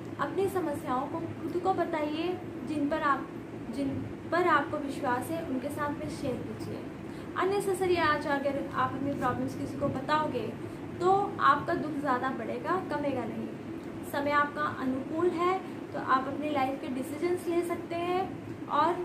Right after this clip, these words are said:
किसी की, किसी को सलाह भी दे सकते हैं। आपका लकी कलर क्या है? आपका लकी कलर है ग्रे। अपना ध्यान रखिएगा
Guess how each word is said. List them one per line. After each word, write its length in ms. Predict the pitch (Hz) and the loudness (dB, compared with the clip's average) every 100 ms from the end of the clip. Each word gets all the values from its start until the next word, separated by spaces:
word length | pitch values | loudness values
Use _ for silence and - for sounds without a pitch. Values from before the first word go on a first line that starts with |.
| - - | -4 -6
किसी 240 | 285 320 320 | -4 -2 2
की, 200 | 370 392 392 - | 4 4 2 -2
किसी 220 | 285 339 | -2 0
को 160 | 339 349 | 2 2
सलाह 360 | 330 277 269 | 2 2 2
भी 120 | 269 311 | 2 2
दे 160 | 247 254 | 4 4
सकते 320 | 247 - - | 2 -6 -6
हैं। 1120 | 233 - - - - - - - - - - - | -6 -6 -6 -8 -8 -8 -10 -10 -10 -10 -2 6
आपका 360 | 302 339 339 330 | 6 6 2 0
लकी 300 | 269 302 - | 0 -4 -2
कलर 220 | 277 285 320 | 0 0 -2
क्या 140 | 262 | -4
है? 200 | 277 311 370 320 - - - | -2 -2 -4 -6 -10 -10 0
आपका 360 | 269 262 - 254 | 2 2 2 2
लकी 280 | 247 - 349 | 2 0 0
कलर 300 | 330 320 320 320 | 2 2 2 2
है 180 | 339 381 - - - - - - - - - - - 226 | 2 0 -2 -8 -8 -8 -10 -10 -10 -10 -10 -8 -6 -2
ग्रे। 200 | 285 330 381 - - 269 | 2 2 2 -2 -6 -6
अपना 280 | 269 285 262 | -2 -2 -2
ध्यान 340 | - 277 330 | 0 0 2
रखिएगा 520 | 359 - 359 349 370 | 2 2 2 4 4